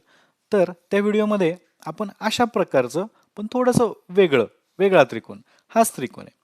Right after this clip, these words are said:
आता त्याच्यामध्ये कसं दिलं होतं की हा तुम-, हा त्रिकोण आहे, बरोबर? हा त्रिकोण आहे आणि हा त्याचा आपण काय म्हणतो, व्हर्टेक्स.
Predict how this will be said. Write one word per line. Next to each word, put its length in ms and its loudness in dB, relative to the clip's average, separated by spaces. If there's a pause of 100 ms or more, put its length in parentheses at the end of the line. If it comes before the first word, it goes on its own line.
(240)
आता 180 -4
त्याच्यामध्ये 440 -4
कसं 220 -2
दिलं 180 0
होतं 260 -4 (500)
की 100 -12
हा 180 -4
तुम-, 400 -10
हा 140 -6
त्रिकोण 380 -8
आहे, 220 -8 (320)
बरोबर? 220 -14 (440)
हा 60 -10
त्रिकोण 360 -10
आहे 240 -14 (200)
आणि 300 -14 (2250)
हा 160 -10
त्याचा 260 -8
आपण 220 -12
काय 140 -4
म्हणतो, 280 -8
व्हर्टेक्स. 560 -6